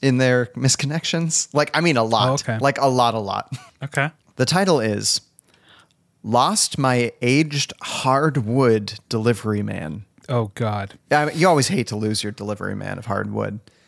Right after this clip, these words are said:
Speaker 2: Hate
Speaker 1: Uh,
Speaker 2: to, hate to lose the hardwood.
Speaker 1: this is in, this is in Gainesville for anybody who's looking for, um, their delivery man or who's a lost delivery man who wants to find somebody. It goes like this. Need another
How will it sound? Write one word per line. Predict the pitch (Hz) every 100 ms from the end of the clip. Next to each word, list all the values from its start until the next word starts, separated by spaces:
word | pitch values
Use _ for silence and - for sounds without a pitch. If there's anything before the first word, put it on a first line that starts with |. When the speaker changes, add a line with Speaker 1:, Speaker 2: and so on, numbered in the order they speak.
| -
Speaker 2:
Hate | - 135
Speaker 1:
Uh, | 120 113 95
Speaker 2:
to, | -
hate | 143 131
to | 104
lose | 107 104
the | 110
hardwood. | 110 113
Speaker 1:
this | 180
is | 247 214
in, | 156 -
this | 170 247
is | 151
in | 120
Gainesville | 131 123 123 101 107 107 185 -
for | - 120
anybody | 117 110 113
who's | 110 101
looking | 110 107 107
for, | 104 104 104 104 101 -
um, | 104 101 98 101 101 107 -
their | 107 107
delivery | 104 104 104 107 104
man | 101 101 123 131 -
or | 120 113 107 - _ _ _
who's | 127 123 104 -
a | 117 113 104 110
lost | 107 104 -
delivery | 104 107 110
man | 107 104
who | 104
wants | 104 104 -
to |
find | 101 101 104
somebody. | 104 101 104 110 - - - - - - - - - -
It |
goes | 180 226
like | 180
this. | 117 95 - - - _ _ _ _ _ _ _ _ _ _ _ _ _ _
Need | 120 147 196 208
another | 196 156 143 143 147 147